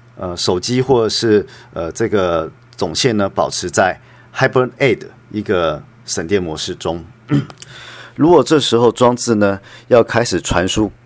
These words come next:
高速讯号或是低功率讯号呢，它必须先借由，呃，diff N 呢，回到 sleep mode 或是 still mode。呃，sleep mode 也是一个省电的一个状态。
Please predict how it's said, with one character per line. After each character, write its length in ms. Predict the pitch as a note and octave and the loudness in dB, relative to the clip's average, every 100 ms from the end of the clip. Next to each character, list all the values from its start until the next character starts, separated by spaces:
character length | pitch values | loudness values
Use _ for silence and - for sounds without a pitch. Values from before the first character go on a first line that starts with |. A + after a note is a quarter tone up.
| _ - | _ 4
高 200 | D3 D3 | 6 6
速 220 | D3 G#2+ | 4 0
讯 180 | - G#2+ | 2 2
号 200 | G2 F#2 | 2 2
或 180 | A#2+ | 0
是 160 | G#2 G2+ | 0 -2
低 180 | - B2 | 0 0
功 200 | B2+ A#2+ | 2 2
率 100 | F#2+ | 0
讯 220 | - F#2+ | -2 -4
号 160 | F#2+ F2 | -2 -2
呢， 180 | D#2+ - - - | -4 -10 -18 -10
它 160 | - B2+ | 0 2
必 200 | - A#2+ | 4 2
须 160 | A#2+ | 2
先 320 | A2+ A#2+ A#2 - - - - | 2 2 2 -2 -12 -16 -4
借 220 | C#3+ A2+ | 0 2
由， 300 | F2 E2+ F#2 - | 2 0 -4 -6
呃， 400 | F2 E2+ D#2+ E2 - | -2 0 0 -4 0
diff 280 | D3+ - F2+ | 0 2 2
N 180 | A2 A2 | 2 4
呢， 160 | G#2+ - - | 0 -6 -16
回 200 | - G2 | -2 2
到 220 | G2+ A2 G2 | 6 6 4
sleep 400 | - G#2+ C3 C3+ | 0 0 0 2
mode 280 | B2 B2 F#2+ - | 4 4 4 -4
或 240 | - B2 A2 | -2 2 2
是 200 | - G#2 | 2 -2
still 380 | - - A2+ G#2+ | -2 2 4 4
mode。 240 | G#2 F#2+ - - - - - - - - - - - - | 2 -2 -6 -20 -20 -20 -20 -20 -20 -20 -20 -20 -20 -10
呃， 380 | A2 G#2+ G#2 G2 | -2 0 0 -2
sleep 420 | G2+ - C3+ G3+ | -4 -2 2 2
mode 240 | D#3+ F3 G#2 | 4 4 4
也 120 | E2 | 0
是 200 | - A#2 | 0 0
一 80 | A2+ | 2
个 200 | A2 F2 | 0 0
省 260 | - - D#2+ | -2 -4 0
电 180 | A2+ | 0
的 80 | F2+ | 2
一 80 | E2+ | 0
个 220 | F#2 D#2+ | 0 -2
状 220 | D2+ F#2 D#2+ | 0 -2 -2
态。 240 | E2 - | -6 -6